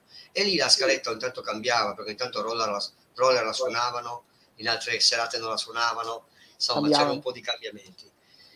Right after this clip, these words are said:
Speaker 1: E poi, vabbè, è stato pubblicato quello del settantanove, quello di
Speaker 2: Sì,
Speaker 1: Sanremo,
Speaker 2: sì.
Speaker 1: che però è stato, diciamo, secondo me registrato, non, non messo, cioè l'hanno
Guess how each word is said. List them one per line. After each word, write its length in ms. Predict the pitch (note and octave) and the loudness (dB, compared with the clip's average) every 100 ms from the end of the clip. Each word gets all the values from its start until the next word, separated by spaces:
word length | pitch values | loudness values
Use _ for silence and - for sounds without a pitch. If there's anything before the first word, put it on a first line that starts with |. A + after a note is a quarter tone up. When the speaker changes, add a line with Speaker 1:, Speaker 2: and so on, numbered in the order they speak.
| _ C#3+ | _ -6
Speaker 1:
E 600 | C#3 C3+ C3+ B2+ B2+ B2 | -2 0 0 2 0 2
poi, 320 | G3 G3 C3+ | 2 4 2
vabbè, 400 | B2 B2+ A2 - | 0 0 0 -2
è 640 | G#2+ G#2 G#2 G2 G2 G2 F#2+ | -8 -6 -6 -8 -10 -10 -2
stato 340 | - A#2 A2 | -2 -2 -6
pubblicato 600 | G#2 G#2 G#2+ D3 C#3 A2 - | -12 -14 -6 2 2 2 -8
quello 200 | G#2+ G#2 | -12 -10
del 160 | G#2 | 4
settantanove, 920 | - - - G2+ G2 G#2 A#2 A2+ G2 - | 4 4 -8 -12 -12 -10 -6 -4 -4 -10
quello 160 | G2+ | -14
di 80 | - | 0
Speaker 2:
Sì, 60 | - | 0
Speaker 1:
Sanremo, 560 | G2+ E3+ F#3 F#3+ F#3+ - | 0 4 8 8 6 8
Speaker 2:
sì. 260 | F#3+ C#4 - _ _ _ - | 8 8 -6 _ _ _ -8
Speaker 1:
che 160 | - A2 | -6 0
però 300 | B2+ A#2+ A2+ | 2 4 2
è 80 | |
stato, 340 | G2+ A2 F#2 G2+ | 2 -2 -4 -8
diciamo, 760 | G2+ - G#2+ G#2 G2 F#2+ F#2+ _ | -2 0 0 -4 -6 -8 -14 _
secondo 320 | - - G#2+ A2+ | -16 -14 -10 -8
me 60 | |
registrato, 1120 | G#2 G2 - - A2 G#2 G#2 G2 F#2+ F#2+ F#2 F#2 _ _ _ _ _ - G2 G#2 | -8 -2 0 0 -2 -2 -6 -8 -10 -16 -18 -20 _ _ _ _ _ -20 -20 -16
non, 380 | A2+ B2+ B2 A#2 | 0 2 2 -4
non 180 | A#2+ B2 | -6 -2
messo, 260 | A2+ - | 2 2
cioè 160 | - A#2 | 2 -2
l'hanno 300 | A#2 A#2+ | -2 -4